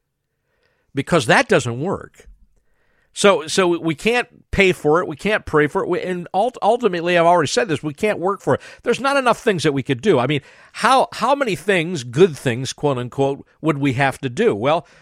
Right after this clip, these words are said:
the Bible already tells us that all of our righteousness is as filthy rags. There is no one who's good, not one. None are righteous, not even one.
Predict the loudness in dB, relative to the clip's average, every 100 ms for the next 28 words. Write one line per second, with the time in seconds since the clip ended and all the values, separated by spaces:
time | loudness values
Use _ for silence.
0 | _ -6 -2 0 2 4 4 2 -2 -4
1 | -2 0 -2 -4 -6 -4 -2 0 0 2
2 | 0 0 -2 -4 -6 -8 -6 -6 -6 -6
3 | -6 -6 -6 -4 -2 -6 -8 -6 -8 -10
4 | -18 -20 -20 _ _ _ _ _ -4 -2
5 | -2 0 2 4 4 4 0 -2 0 0
6 | 0 -2 -4 -4 -2 -2 -6 -16 -18 _
7 | _ _ _ _ -6 0 2 4 2 4
8 | 2 0 -6 -12 -12 -12 -8 -6 -4 -6
9 | -8 -14 -16 -16 -18